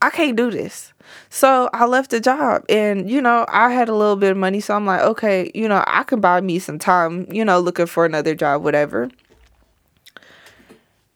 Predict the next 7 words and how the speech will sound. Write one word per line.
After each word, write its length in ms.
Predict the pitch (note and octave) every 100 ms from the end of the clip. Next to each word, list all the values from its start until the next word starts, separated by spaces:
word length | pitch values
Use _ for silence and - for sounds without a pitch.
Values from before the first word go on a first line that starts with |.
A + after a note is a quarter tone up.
| _
So, 640 | - D4 C#4 C4 B3 - _ _ _ _ _ _ _ _ _ _ _ _ - - _ -
but, 180 | B3+ C4 - -
but 240 | A#3+ A#3+
that's 240 | B3+ C4
key 260 | - D4 C4+
example. 600 | B3+ A3+ C4+ E4 C4+ G3
Like, 400 | G#3+ A3 G3 -